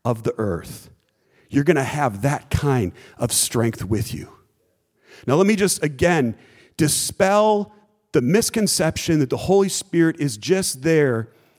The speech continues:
to console us after we've been hurt or just to dry our tears. When you think of the language as an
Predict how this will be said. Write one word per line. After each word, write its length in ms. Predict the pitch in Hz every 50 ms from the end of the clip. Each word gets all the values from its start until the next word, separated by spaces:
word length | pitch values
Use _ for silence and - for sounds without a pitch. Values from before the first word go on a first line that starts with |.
| - -
to 120 | - 139
console 680 | 131 - 143 131 123 - - - 151 170 170 160 147 135
us 260 | 117 117 - - - _ -
after 340 | 120 135 127 - - 139 135
we've 200 | 135 135 123 123
been 100 | 147 123
hurt 460 | - - 123 131 131 110 - - - - - _ _ _
or 140 | - 131 123
just 320 | 110 110 160 156 - - -
to 80 | 170
dry 560 | 147 120 - 117 127 120 120 117 123 131 123 - -
our 160 | 113 113 107
tears. 600 | - - - - 107 90 78 - - - - - - _ _ _ - - - - - -
When 160 | - 127 147
you 80 | 170 190
think 240 | 190 220 226 208 208
of 80 | 180
the 80 | 156 156
language 760 | 143 127 139 147 151 160 165 147 143 120 95 85 - - - _ _ - - - -
as 180 | 139 135 110
an 140 | 120 113 -